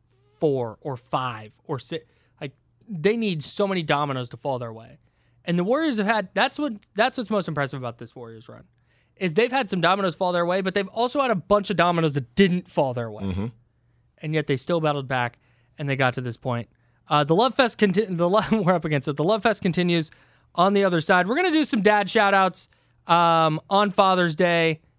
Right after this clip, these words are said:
Speaker 1: and, uh, we'll continue looking at this Warriors run ahead of tomorrow's parade. We're still celebrating until after the parade. There's nothing you can do about it.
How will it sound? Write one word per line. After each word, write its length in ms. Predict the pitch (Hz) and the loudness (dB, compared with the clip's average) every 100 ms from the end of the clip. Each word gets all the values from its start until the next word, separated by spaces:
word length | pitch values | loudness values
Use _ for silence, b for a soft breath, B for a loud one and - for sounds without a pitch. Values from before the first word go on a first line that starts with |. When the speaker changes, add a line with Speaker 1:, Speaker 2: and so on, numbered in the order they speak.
| _ - | _ -18
Speaker 1:
and, 160 | 143 143 | -8 -2
uh, 80 | |
we'll 200 | 139 139 | 0 -2
continue 420 | 135 156 139 156 151 | -2 -4 -2 0 0
looking 300 | 139 160 143 | 0 0 -2
at 100 | 123 | 0
this 180 | 139 | -2
Warriors 360 | - 139 131 123 | 0 0 0 -2
run 200 | 135 127 | 0 -2
ahead 280 | 135 131 208 | -2 -2 0
of 100 | 240 | 0
tomorrow's 440 | - 208 226 214 | 0 2 4 2
parade. 440 | - 175 151 120 113 _ _ _ _ _ _ - | 0 2 2 0 -4 _ _ _ _ _ _ -6
We're 100 | 160 | -4
still 200 | 156 202 | 0 0
celebrating 420 | 208 185 165 147 | 2 2 2 0
until 200 | 139 147 | 0 0
after 180 | 131 143 | 0 -2
the 80 | 127 | -8
parade. 260 | 131 120 | -6 -6
There's 160 | 117 120 | -4 -4
nothing 220 | 147 135 | -4 -4
you 80 | 127 | -6
can 80 | 117 | -8
do 80 | 113 | -10
about 200 | 113 | -12
it. 40 | 107 | -16